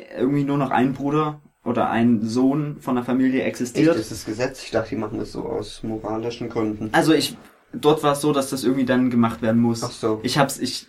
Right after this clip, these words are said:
Speaker 1: ich kann's jetzt nicht
Speaker 2: Na, ich,
Speaker 1: gesetzlich
Speaker 2: ich dachte
Speaker 1: sagen.
Speaker 2: eher, dass es so nichts, nicht Offizielles war, sondern dass die praktisch einfach nur, also wie ein Gefallen, also,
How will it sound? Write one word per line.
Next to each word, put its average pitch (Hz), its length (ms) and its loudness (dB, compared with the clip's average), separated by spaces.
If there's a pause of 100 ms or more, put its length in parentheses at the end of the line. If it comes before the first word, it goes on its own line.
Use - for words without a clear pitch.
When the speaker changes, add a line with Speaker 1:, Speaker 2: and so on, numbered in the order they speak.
Speaker 1:
ich - 180 -8
kann's 135 280 0
jetzt 127 180 2
nicht 120 220 4
Speaker 2:
Na, 113 100 0
ich, 113 60 2
Speaker 1:
gesetzlich 120 340 4
Speaker 2:
ich 117 60 0
dachte 110 240 4
Speaker 1:
sagen. - 100 2
Speaker 2:
eher, 139 180 6
dass 139 220 2
es - 140 -10
so 123 380 2 (360)
nichts, 120 320 -2 (220)
nicht 120 320 -2
Offizielles 120 760 2
war, 123 200 6
sondern 110 320 2
dass 95 180 -2
die 120 80 -4
praktisch 107 380 -6
einfach 107 280 -2
nur, 107 340 0 (420)
also 98 220 -12
wie 101 120 -14
ein 104 100 -8
Gefallen, 104 580 -8
also, 98 300 -6